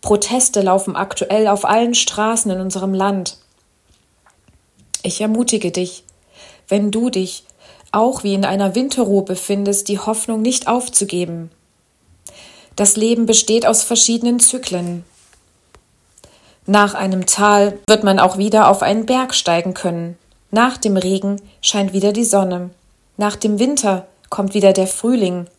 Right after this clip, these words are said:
Nach der Nacht kommt wieder ein Tag. Ich ermutige dich, deinen Blick zu erheben, und wenn du magst,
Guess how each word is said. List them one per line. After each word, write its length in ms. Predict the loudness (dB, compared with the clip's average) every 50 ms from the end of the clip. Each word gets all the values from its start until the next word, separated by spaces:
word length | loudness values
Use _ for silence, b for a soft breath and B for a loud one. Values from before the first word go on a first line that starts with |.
| _ _ b b b b b b b b
Nach 280 | 0 0 0 0 0
der 200 | 0 2 4 4
Nacht 460 | 4 2 0 -2 -4 -8 -10 -12 -10
kommt 260 | -4 -4 -4 -2 -2 -2
wieder 200 | 0 2 2 2
ein 180 | 0 0 -2
Tag. 460 | -2 -2 -2 -2 -2 -2 -2 -6 -12 -18 _ _ _ _ _ _ _ B B B B B B B B B
Ich 180 | B -2 0
ermutige 520 | 2 2 4 4 4 2 2 0 0 -2 -2
dich, 360 | -2 -4 -6 -6 -10 -14 -16 b b b b b b b
deinen 280 | 0 0 2 2 0
Blick 300 | 0 0 0 0 0 0
zu 120 | 2 2 2
erheben, 540 | 2 -2 -2 -4 -4 -4 -4 -4 -6 -10 -6
und 200 | -4 -4 -2 0
wenn 160 | 0 0 0
du 80 | 0
magst, 520 | -2 -2 -2 -2 -2 -2 -2 -4 -6 -6